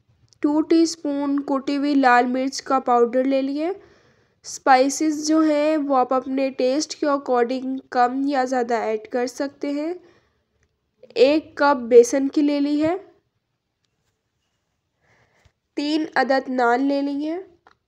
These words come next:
जब आप नान पकौड़ा बनाने लगें तो आपने फ्रेश नान का यूज़ करना है।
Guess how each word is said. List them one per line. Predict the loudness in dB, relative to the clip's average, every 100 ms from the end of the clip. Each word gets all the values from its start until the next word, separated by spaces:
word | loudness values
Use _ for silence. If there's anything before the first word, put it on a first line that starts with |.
| _ _ -18
जब | -2 -2 -2 -2
आप | -2 -2
नान | -4 0 0 0
पकौड़ा | -4 -2 -2 0 0 0
बनाने | 0 -2 -2 -2 -2
लगें | -2 -4 -4 -6 -4
तो | -2
आपने | -2 -4 -2 -2 -2
फ्रेश | -4 -4 -2 -4
नान | -4 -2
का | -4 -4
यूज़ | -4 -6 -8
करना | -6 -6 -4
है। | -6